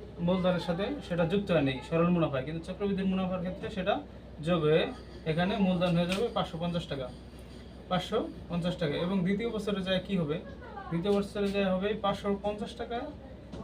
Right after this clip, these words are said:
পাঁচশো পঞ্চাশ টাকায় সুদ আসবে, পাঁচশো পঞ্চাশ টাকায় সুদ আসবে, দশ পার্সেন্ট হার সুদে পঞ্চান্ন টাকা। তাহলে কি দাঁড়ালো?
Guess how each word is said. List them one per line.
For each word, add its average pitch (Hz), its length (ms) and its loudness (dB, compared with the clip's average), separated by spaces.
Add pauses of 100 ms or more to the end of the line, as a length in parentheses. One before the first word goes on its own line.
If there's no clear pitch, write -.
(260)
পাঁচশো 208 540 -2 (300)
পঞ্চাশ 185 340 -4
টাকায় 202 400 2 (520)
সুদ 165 200 2
আসবে, 135 260 0
পাঁচশো 165 260 -4
পঞ্চাশ 185 240 -4
টাকায় 196 180 -2
সুদ 180 220 -4
আসবে, 185 320 2 (1120)
দশ 165 140 0
পার্সেন্ট 185 300 -2
হার 175 100 2
সুদে 180 340 -4
পঞ্চান্ন 190 360 2
টাকা। 131 240 2 (380)
তাহলে 175 280 2
কি 196 140 -2
দাঁড়ালো? 190 360 0